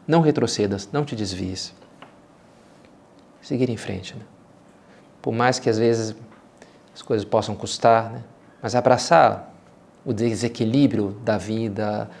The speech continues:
o desconforto de ainda não ter chegado onde eu tô chamado a chegar. Nesse,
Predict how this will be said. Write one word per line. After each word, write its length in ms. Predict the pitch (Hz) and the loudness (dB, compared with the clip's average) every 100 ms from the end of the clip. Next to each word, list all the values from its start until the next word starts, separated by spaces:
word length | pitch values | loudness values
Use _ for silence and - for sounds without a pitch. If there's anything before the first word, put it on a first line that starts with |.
| - | -6
o 100 | 123 | -4
desconforto 880 | 110 - 120 - 151 135 - - 98 - - - - - - - | -4 -2 -2 4 6 6 4 -6 -8 -14 -20 -20 -20 -20 -20 -10
de 220 | 101 104 | -2 2
ainda 180 | 107 110 | 2 2
não 140 | 120 | -2
ter 100 | 117 | -2
chegado 520 | 123 - 104 107 104 104 - - - - _ - - | -2 0 0 0 -2 -8 -16 -20 -20 -20 _ -20 -6
onde 140 | 110 | -4
eu 60 | 104 | -2
tô 200 | 110 107 | -2 -4
chamado 380 | - 113 101 101 | -2 -2 -2 -6
a 20 | |
chegar. 340 | - 104 95 98 - - - - _ - - - - - - - - - | -6 -6 -6 -10 -20 -20 -20 -20 _ -20 -20 -20 -20 -20 -20 -20 -20 -18
Nesse, 640 | 190 131 127 - 120 117 | -10 -6 -6 -2 0 0